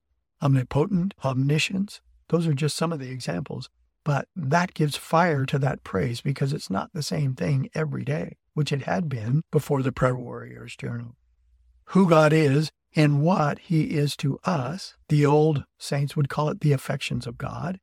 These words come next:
God is love. God is truth. God is compassion.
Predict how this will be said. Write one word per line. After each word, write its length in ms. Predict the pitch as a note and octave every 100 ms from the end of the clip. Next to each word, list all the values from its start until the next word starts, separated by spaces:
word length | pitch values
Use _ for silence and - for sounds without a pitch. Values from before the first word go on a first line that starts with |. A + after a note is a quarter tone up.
| -
God 200 | D#3 E3+
is 180 | F#3
love. 560 | D3 C3+ E3+ A#2+ B2+ E3+ - _
God 180 | - D#3
is 200 | F3+ F3+
truth. 560 | - - - D#3 D#3 - -
God 200 | D3+ E3
is 160 | F#3+ -
compassion. 840 | F3 D#3 - C#3+ C3+ - B2+